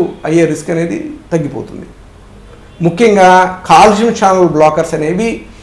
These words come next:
ఈ కరోనరీ వాసోస్పాజమ్ వలన వచ్చే నాన్ అబ్స్ట్రక్టివ్ హార్ట్ అటాక్స్కి కాల్షియం ఛానల్ బ్లాకర్స్, diltiazem కానీ, verapamil కానీ వాడతాం. Even బీటా బ్లాకర్స్, అంటే మనందరం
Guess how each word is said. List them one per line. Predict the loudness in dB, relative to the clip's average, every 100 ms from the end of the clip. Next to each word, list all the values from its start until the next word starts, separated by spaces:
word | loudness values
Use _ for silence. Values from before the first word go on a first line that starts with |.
| -10 -4
ఈ | -4 0
కరోనరీ | 2 4 2 4 4
వాసోస్పాజమ్ | 4 4 2 -2 0 0 2 2 0 0
వలన | 0 0 -2
వచ్చే | -4 -4 -2 -2 -2 -8 -18 -20 -20 -20 -18 -2
నాన్ | 2 4 2
అబ్స్ట్రక్టివ్ | 0 -6 0 0 2
హార్ట్ | 2 0
అటాక్స్కి | -4 -6 -6 -6 -6 -10 -20 -20 -2
కాల్షియం | 2 2 0 -6 -2
ఛానల్ | -2 -2 -2
బ్లాకర్స్, | -4 -4 -8 -10 -16 -18 -20 0 2
diltiazem | 4 4 2 2 0 -2
కానీ, | -4 -2
verapamil | -4 -4 -6 -6 -8
కానీ | -8 -8
వాడతాం. | -10 -12 -16 -18 -20 _ -20 -20 -20 -20 -20 -16 -2
Even | 2 4 2 2
బీటా | 0 2 2 4
బ్లాకర్స్, | 2 0 -4 -6 -6 -10 -20 -20 -20 -20 -20 -20 -12
అంటే | -4 -2 -2
మనందరం | -2 0 0